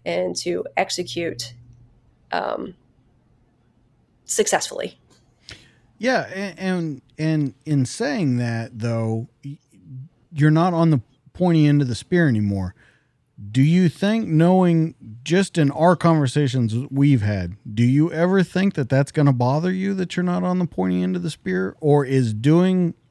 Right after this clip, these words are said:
Speaker 2: analyzing, finding, and fixing, is that gonna be enough?
Speaker 1: At this point in my life, I can say truthfully that it is. Now, once upon a time, it would not have been. Um, I, I'm not gonna lie. There, it's,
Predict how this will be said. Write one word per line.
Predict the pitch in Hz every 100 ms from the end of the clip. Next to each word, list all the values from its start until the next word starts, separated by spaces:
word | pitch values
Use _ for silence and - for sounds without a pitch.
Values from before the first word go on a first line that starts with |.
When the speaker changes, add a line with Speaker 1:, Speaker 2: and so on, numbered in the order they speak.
| _ _ _
Speaker 2:
analyzing, | 143 175 190 180 170 160 147 160 156 135 _ _ _ _
finding, | - 165 175 165 151 147
and | 131 113
fixing, | 185 - - 117 101 -
is | 117 104
that | 143 151
gonna | 139 139
be | 135 127
enough? | 117 120 139 131 - _ _ _ _ _ _ _ - - - - - - -
Speaker 1:
At | - 226 220 185
this | 247 269
point | - 262
in | 269
my | 262 247
life, | 202 190 190
I | 180
can | 180
say | 185 175
truthfully | 175 - 185 185 180 175
that | 170 165
it | 170
is. | - - -
Now, | 175 180 175
once | 165 185 196
upon | 208 220
a | 214
time, | 202 180 180 175 175 - - 180
it | 185
would | - 175
not | 175 - -
have | -
been. | 50 - - _ -
Um, | 185 180 175 175
I, | 185 180 -
I'm | 180
not | 175 180
gonna | 185
lie. | 180 180 190 180 175 -
There, | 185 175 175 - _ _ _ -
it's, | 180 180 180 - - - - -